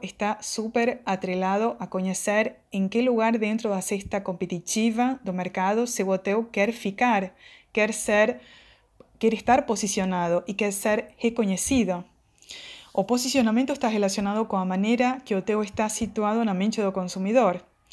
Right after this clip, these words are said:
Está relacionado também com valores da marca,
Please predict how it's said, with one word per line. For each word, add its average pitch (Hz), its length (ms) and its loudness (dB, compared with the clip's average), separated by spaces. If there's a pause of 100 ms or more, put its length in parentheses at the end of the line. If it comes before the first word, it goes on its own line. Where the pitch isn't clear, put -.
(320)
Está 208 520 0
relacionado 202 640 0
também 202 300 0
com 196 180 -2
valores 190 680 2 (100)
da 190 100 0
marca, 180 560 -2